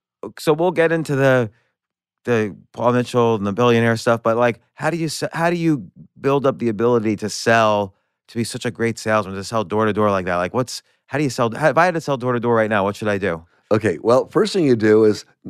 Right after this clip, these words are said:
Speaker 2: know this, and it's the rule to success in the world. Be prepared for a lot of rejection.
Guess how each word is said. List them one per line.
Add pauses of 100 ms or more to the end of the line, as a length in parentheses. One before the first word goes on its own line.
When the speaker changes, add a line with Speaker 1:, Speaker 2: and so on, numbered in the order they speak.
(140)
Speaker 2:
know
this,
and
it's
the
rule
to
success
in
the
world. (600)
Be
prepared
for
a
lot
of
rejection.